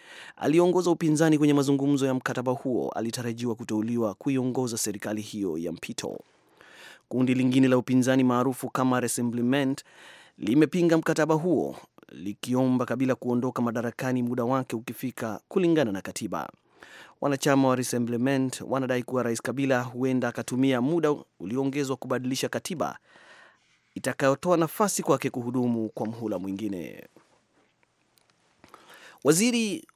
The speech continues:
Mkuu wa Japan Shinzo Abe anatarajiwa kusisitiza umuhimu wa ushirikiano wa usalama kati ya nchi yake na Marekani wakati akikutana leo na rais mteule Donald Trump hapa Marekani.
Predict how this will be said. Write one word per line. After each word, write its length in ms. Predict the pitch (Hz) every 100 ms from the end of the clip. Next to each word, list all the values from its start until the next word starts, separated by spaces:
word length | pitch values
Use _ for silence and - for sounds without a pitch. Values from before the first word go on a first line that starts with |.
| -
Mkuu 520 | 170 - 220 208 175
wa 120 | 175
Japan 320 | 175 180 180
Shinzo 380 | 170 180 147 156
Abe 440 | - 196 117 76 - - _ _ _ -
anatarajiwa 540 | 98 104 117 120 139
kusisitiza 540 | 139 131 123 147 135
umuhimu 480 | 131 131 131 139 131
wa 60 | 127
ushirikiano 640 | 123 127 120 135 135 131
wa 60 | 127
usalama 420 | - 127 127 120
kati 260 | 127 -
ya 60 | 123
nchi 220 | 117 127
yake 220 | 127 120
na 80 | 120
Marekani 540 | 117 120 - 156 85 - _ - - - -
wakati 280 | 135 180
akikutana 600 | 143 127 123 139 131 123
leo 360 | 120 127 131 127
na 120 | 123
rais 280 | 120 127 123
mteule 420 | 120 127 123 117
Donald 300 | 117 120 110
Trump 300 | - 131 123
hapa 300 | - 107 98
Marekani. 600 | 80 76 - 104 87 62